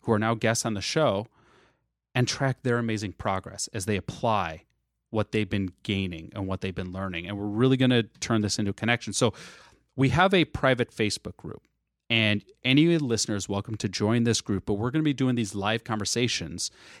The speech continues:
in the private group. And to apply to be a guest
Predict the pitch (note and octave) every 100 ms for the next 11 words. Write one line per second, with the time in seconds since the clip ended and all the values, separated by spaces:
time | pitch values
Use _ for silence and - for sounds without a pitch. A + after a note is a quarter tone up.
0 | _ D3 D3 B2 - A#2+ A2 - F3+ G2+
1 | - - - C3 A#2+ A#2 - C#3 - -
2 | F#3+ A#3+ C#3 E2+ G#2+ D#3+ _ _ _ _
3 | _ - C#3 A#2+ B2 - G2+ C3+ C3 G2
4 | D3+ F#3 C3+ - -